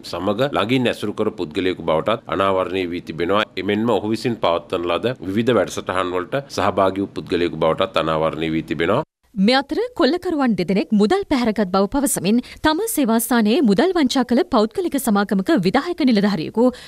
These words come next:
Speaker 2: පොලිසිය අත්අඩංගුවට ගත්තා. හේයන්තුඩුව ප්‍රදේශයේ පිහිටි පෞද්ගලික සමාගමක රුපියල් ලක්ෂ විසිතුනක මුදලක් සහ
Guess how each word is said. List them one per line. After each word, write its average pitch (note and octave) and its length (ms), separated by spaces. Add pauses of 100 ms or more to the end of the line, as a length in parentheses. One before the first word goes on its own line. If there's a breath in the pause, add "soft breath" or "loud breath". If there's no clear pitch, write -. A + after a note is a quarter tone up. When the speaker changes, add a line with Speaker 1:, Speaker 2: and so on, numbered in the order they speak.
Speaker 2:
පොලිසිය A3+ 440
අත්අඩංගුවට A#3 600
ගත්තා. G3+ 340 (340 loud breath)
හේයන්තුඩුව G3+ 500
ප්‍රදේශයේ F#3 460
පිහිටි G3+ 240
පෞද්ගලික A3 520
සමාගමක E3 520 (360 loud breath)
රුපියල් G4+ 280
ලක්ෂ F4+ 320
විසිතුනක C#4+ 540
මුදලක් G3+ 340
සහ A3 320